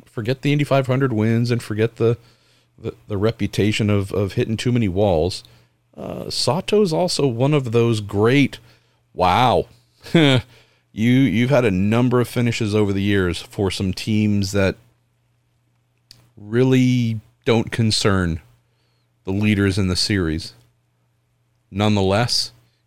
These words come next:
you have performed at a l-, higher level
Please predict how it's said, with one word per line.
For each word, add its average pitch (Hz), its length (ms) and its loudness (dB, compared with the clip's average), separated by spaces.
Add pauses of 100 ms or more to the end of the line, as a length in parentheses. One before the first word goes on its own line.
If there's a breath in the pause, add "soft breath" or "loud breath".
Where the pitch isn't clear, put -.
you 92 240 -4
have 90 640 -2 (640)
performed 101 800 0
at 95 100 -2
a 76 220 -2
l-, 82 340 -8
higher 98 460 -2
level 95 480 0